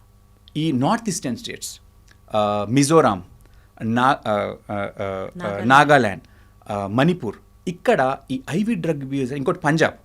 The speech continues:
Speaker 1: ఇక్కడ ఐవీ డ్రగ్ అబ్యూస్ అనేది it's a big problem for them. ఇప్పుడు in fact ఇప్పుడు మన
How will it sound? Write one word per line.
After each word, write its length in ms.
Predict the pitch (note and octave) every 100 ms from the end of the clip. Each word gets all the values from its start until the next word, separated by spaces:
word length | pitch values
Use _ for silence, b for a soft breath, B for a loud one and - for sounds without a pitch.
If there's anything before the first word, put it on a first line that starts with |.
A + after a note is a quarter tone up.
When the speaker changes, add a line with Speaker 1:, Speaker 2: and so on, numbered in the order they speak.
| - _ b b
Speaker 1:
ఇక్కడ 240 | - - - -
ఐవీ 240 | A3 C4
డ్రగ్ 300 | G3 E3+ E3
అబ్యూస్ 320 | E3+ D3+ C#3+
అనేది 240 | C#3 C#3 A#3+
it's 120 | -
a 60 | G#2 G#2+
big 160 | G#3
problem 380 | - D3+ A2+ A#2
for 140 | G2+ F#2+
them. 180 | F2+ - b b D#3
ఇప్పుడు 360 | D3 F3+ B2+ D#3
in 80 |
fact 180 | E3+ B3+ A#3+
ఇప్పుడు 160 | F3
మన 100 | E3+